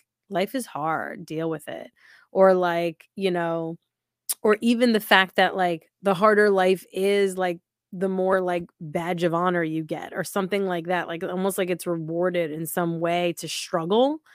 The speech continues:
but, like, it doesn't have to be that way. We have so much control over it,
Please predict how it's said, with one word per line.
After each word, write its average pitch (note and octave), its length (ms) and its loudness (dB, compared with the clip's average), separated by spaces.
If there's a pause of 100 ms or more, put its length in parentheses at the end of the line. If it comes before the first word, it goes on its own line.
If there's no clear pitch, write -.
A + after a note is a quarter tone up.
(440)
but, G#3+ 140 4
like, G#3 320 2
it G3+ 240 2
doesn't G#3 340 2
have G3 240 0
to F3 100 -4
be E3+ 240 -4
that A3+ 240 2
way. D4 240 2
We A#3 180 0
have G3 240 -2
so - 320 -2
much F#3+ 280 -4
control E3+ 480 -4
over G#3+ 260 0
it, C#4 220 0